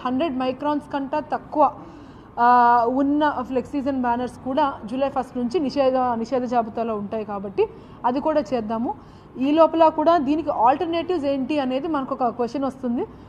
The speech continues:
So, ఈ alternatives మీద కూడా already ఇక్కడ, ఆ, ఇంతకుముందు commissioners, mayor గారు కూడా చాలా, ఆ, lot of activities చేశారు. So, మేము కూడా alternatives అన్నీ కూడా, ఆ, ఆ, be it jute alternatives, cloth alternatives and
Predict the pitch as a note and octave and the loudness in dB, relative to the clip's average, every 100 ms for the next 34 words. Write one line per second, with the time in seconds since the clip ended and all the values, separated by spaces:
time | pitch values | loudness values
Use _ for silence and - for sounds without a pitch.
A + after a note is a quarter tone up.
0 | - D4 C4+ A#3 B3+ D4 D4+ C#4+ D4 C#4 | -8 -2 4 4 4 0 -2 -4 -6 -4
1 | C4+ C4+ C#4 B3+ A#3+ B3+ C#4+ G#3 G#3+ - | -2 -2 0 2 2 0 -2 -4 -8 -4
2 | B3 A3 - - A3+ A3+ A#3 A#3 A#3 C4 | -2 -4 -8 -8 -6 -4 -4 -4 -4 -4
3 | C4 A#3+ B3+ C4 A#3+ C#4 A#3+ A3+ A#3 B3 | -2 -4 -4 -4 -4 -6 -4 -4 -4 -4
4 | A#3 A#3 A3+ A3 A3 - - - - - | -4 -6 -4 -4 -4 -8 -18 -20 -20 -10
5 | A3+ A3 G#3+ A3+ C#4+ C4+ B3 A#3 C#4+ C#4 | -4 -2 0 0 0 2 0 0 -4 -6
6 | C#4+ - B3 B3 D4 C4+ A#4+ - - - | -8 -4 -2 0 0 0 -4 -8 -20 -8
7 | - C4+ C4 D4 D#4 C#4 B3+ D4 C#4 C#4 | -2 0 2 2 4 4 4 2 -2 -2
8 | D4 B3+ B3+ C4+ C4 D4 C4+ A3 A3+ A#3 | -4 -4 -2 -4 -2 0 0 -2 0 0
9 | A3 G#3+ G#3+ A3 A3 G3 B3+ B3+ G3+ C4+ | -2 -4 -4 -2 -2 -4 -4 -4 -4 -2
10 | C4+ B3+ B3 A#3+ B3 B3 B3 - B3 B3 | 0 0 -2 -4 -4 -6 -8 -4 2 2
11 | B3+ A#3+ A#3+ A3+ A#3 A3+ A#3+ B3 A3+ A3+ | 2 -2 -2 -4 -6 -6 -6 -4 -4 -4
12 | A3+ | -4